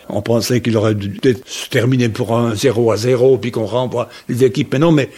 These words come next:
euh, le Juventus a insisté, et Platini a marqué, et ça, je l'en ai toujours voulu. Après l'avoir marqué, il a fait un tour d'honneur, euh, il a exulté de, de joie.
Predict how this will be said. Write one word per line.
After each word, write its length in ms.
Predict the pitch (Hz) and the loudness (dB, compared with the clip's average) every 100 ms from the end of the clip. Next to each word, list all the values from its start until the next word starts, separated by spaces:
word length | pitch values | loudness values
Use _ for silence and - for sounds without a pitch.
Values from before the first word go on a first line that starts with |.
| - - - - | -20 -20 -18 -8
euh, 220 | - 127 | -6 -4
le 120 | 123 143 | 0 2
Juventus 560 | 143 147 143 160 - | 4 4 4 2 2
a 60 | - | 0
insisté, 720 | 117 147 127 - 170 175 - - - - - | 0 -2 -4 2 4 4 0 -16 -20 -20 -14
et 60 | |
Platini 500 | 107 147 143 160 139 | -2 0 2 0 2
a 60 | 127 | 2
marqué, 520 | 127 123 - 165 170 | 2 0 2 4 4
et 100 | 127 | 4
ça, 180 | - 135 | 4 2
je 60 | 120 | 2
l'en 120 | 113 | 0
ai 80 | 104 | 2
toujours 340 | 143 131 117 | 2 4 2
voulu. 360 | 107 123 151 - - - - | 2 2 2 0 -12 -14 -4
Après 260 | 120 - | -2 2
l'avoir 320 | 120 113 104 | 2 2 2
marqué, 500 | 120 117 - 147 117 - - - | 2 0 2 2 2 -4 -10 0
il 100 | 127 | 0
a 80 | |
fait 120 | 104 120 | 2 2
un 100 | 107 | 2
tour 280 | - 127 | 0 2
d'honneur, 520 | 127 127 127 127 120 110 | 4 4 4 4 4 4
euh, 200 | 110 110 | 2 2
il 180 | 117 107 | 2 0
a 120 | 104 | 0
exulté 680 | 104 120 110 135 117 - 127 | 0 0 2 2 2 2 2
de, 140 | 107 | 2
de 140 | 110 113 | 2 2
joie. 380 | 107 139 151 | 4 4 2